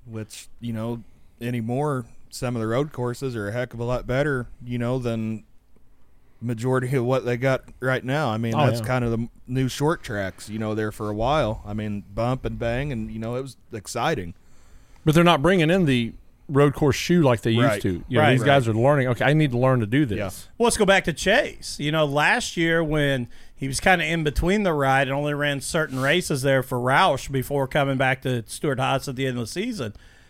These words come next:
Speaker 3: they put him in that Ford development program. He was running Mustangs and,
Speaker 1: Mm-hmm.
Speaker 3: and sports car classes on road courses all over the place.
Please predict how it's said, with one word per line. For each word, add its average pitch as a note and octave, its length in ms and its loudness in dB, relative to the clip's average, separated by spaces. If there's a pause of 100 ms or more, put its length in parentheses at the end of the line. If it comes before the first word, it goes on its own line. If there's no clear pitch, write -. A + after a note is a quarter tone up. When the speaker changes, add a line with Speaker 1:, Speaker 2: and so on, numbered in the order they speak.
(640)
Speaker 3:
they E3+ 340 2
put G#3 220 6
him E3 200 2
in G3+ 140 2
that D#3 180 0
Ford D#3+ 240 -2
development D#3 440 2
program. C3+ 400 2
He F#3+ 100 2
was C4+ 160 0
running E3+ 240 4
Mustangs C#3+ 640 0
and, C3+ 280 -2
Speaker 1:
Mm-hmm. A#2 140 -6
Speaker 3:
and C3+ 120 -4
sports B3+ 320 2
car C3 180 0
classes C3+ 500 0
on C#3 140 0
road D#3 200 0
courses D3+ 380 -2
all C3 180 2
over G3+ 120 0
the A#3+ 120 0
place. B2 360 -2